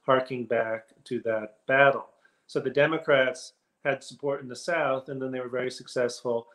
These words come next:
at obtaining the votes of recent, um, immigrants, ethnic immigrants in the cities in the North. And the Republicans, you know, had everybody else. Both parties were kind of focused on business,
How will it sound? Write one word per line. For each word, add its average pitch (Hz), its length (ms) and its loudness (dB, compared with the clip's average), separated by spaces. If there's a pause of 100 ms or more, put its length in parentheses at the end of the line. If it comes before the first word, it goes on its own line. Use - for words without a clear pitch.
(180)
at 139 80 -2
obtaining 135 440 0
the 120 100 -2
votes 120 380 0
of 120 240 0
recent, 123 600 -4 (360)
um, 117 380 0
immigrants, 123 720 0
ethnic 135 380 0
immigrants 120 680 -2 (380)
in 120 240 2
the 113 80 -4
cities 120 520 2
in 117 100 -4
the 117 80 -6
North. 117 500 2 (340)
And 135 140 2
the 131 60 4
Republicans, 135 920 2
you 139 100 -4
know, 120 140 -2
had 117 200 -2
everybody 110 440 -4
else. 120 440 2 (500)
Both 175 340 8
parties 156 460 0
were 139 120 -2
kind 143 220 -6
of 127 100 -8
focused 156 380 -2
on 123 120 -6
business, 139 720 -6